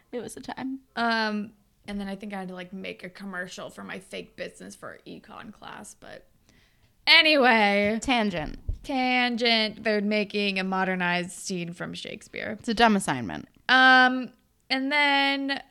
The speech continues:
Speaker 1: But also
Speaker 2: I
Speaker 1: Eli
Speaker 2: think
Speaker 1: and Claire are like, "Oh, cool. We get to be Romeo and
Speaker 2: Well,
Speaker 1: Juliet."
Speaker 2: first Eli goes up to, like, get their assignment,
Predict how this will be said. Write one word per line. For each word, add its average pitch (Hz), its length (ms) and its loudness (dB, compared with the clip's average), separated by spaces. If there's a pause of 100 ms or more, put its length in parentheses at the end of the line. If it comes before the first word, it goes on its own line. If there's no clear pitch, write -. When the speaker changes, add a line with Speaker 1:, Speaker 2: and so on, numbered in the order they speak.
(760)
Speaker 1:
But 208 100 2
also 180 300 4
Speaker 2:
I 185 100 4
Speaker 1:
Eli 185 240 12
Speaker 2:
think 185 140 8
Speaker 1:
and 220 60 0
Claire 180 280 8
are 185 40 6
like, 202 380 6
"Oh, 453 160 10
cool. 330 500 4
We 330 100 -4
get 320 140 -2
to 330 100 -6
be 330 200 -4
Romeo 311 340 6
and 302 100 4
Speaker 2:
Well, 302 120 2
Speaker 1:
Juliet." 214 400 8
Speaker 2:
first - 160 -12
Eli 302 360 2
goes 240 320 0
up 208 200 0
to, 220 100 -6
like, 180 300 -6
get 185 260 -4
their 190 220 -4
assignment, 180 720 0